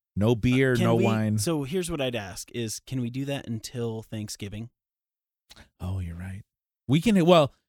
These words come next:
Speaker 2: Can Thanksgiving
Speaker 1: we can have a
Speaker 2: be,
Speaker 1: day
Speaker 2: or
Speaker 1: off.
Speaker 2: Oh, oh, Saturdays. And then on Thanksgiving, we'll get Thursday off.
Speaker 1: Well, but here's the thing.
Speaker 2: Okay.
Speaker 1: We can choose to take whatever day off you want.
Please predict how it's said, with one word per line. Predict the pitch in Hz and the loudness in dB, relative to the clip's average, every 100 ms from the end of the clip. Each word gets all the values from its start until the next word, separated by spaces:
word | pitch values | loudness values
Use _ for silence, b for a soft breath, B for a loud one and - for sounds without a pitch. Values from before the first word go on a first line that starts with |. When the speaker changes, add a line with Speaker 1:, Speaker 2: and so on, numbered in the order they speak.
| _ _ _ _ _ _ _ _ _ _ _ | _ _ _ _ _ _ _ _ _ _ _
Speaker 2:
Can | 151 139 | -4 0
Thanksgiving | 165 165 - 147 | -2 -2 0 2
Speaker 1:
we | 147 | 6
can | 190 | 6
have | 175 131 | 6 4
a | |
Speaker 2:
be, | |
Speaker 1:
day | 120 113 | 4 4
Speaker 2:
or | 101 | 4
Speaker 1:
off. | 113 76 - - _ _ _ _ - | 0 -2 -12 -20 _ _ _ _ -6
Speaker 2:
Oh, | 120 117 | -4 -4
oh, | 135 143 196 240 160 98 82 76 62 - - _ _ _ _ - | -4 -4 -4 -6 -8 -10 -12 -16 -20 -20 -20 _ _ _ _ -12
Saturdays. | - - 95 110 123 127 139 - - _ 117 | -6 -6 -6 -6 -6 -8 -10 -14 -20 _ -4
And | 117 | -2
then | 107 104 - - | -2 -4 -8 -10
on | 113 | -8
Thanksgiving, | 104 123 113 131 117 104 | -4 -4 -4 -4 -4 -4
we'll | 107 | -4
get | 104 | -8
Thursday | - 120 107 - 78 | -6 -4 -4 -6 -12
off. | 82 76 - - | -14 -16 -14 0
Speaker 1:
Well, | 123 120 | 2 2
but | - 104 | 0 2
here's | 160 143 | 2 2
the | 110 | 0
thing. | 104 143 123 65 - - | -2 -2 -2 -6 -14 -14
Speaker 2:
Okay. | 101 - 78 - | -14 -12 -16 -6
Speaker 1:
We | 110 110 | -2 0
can | 127 110 | 0 -2
choose | - 175 196 | 2 2 2
to | - 98 | 0 -2
take | 139 110 | -2 0
whatever | 117 101 139 147 101 | 0 2 2 2 0
day | 95 90 | 0 -2
off | 85 80 92 | -2 -4 -8
you | |
want. | 78 53 | -8 -10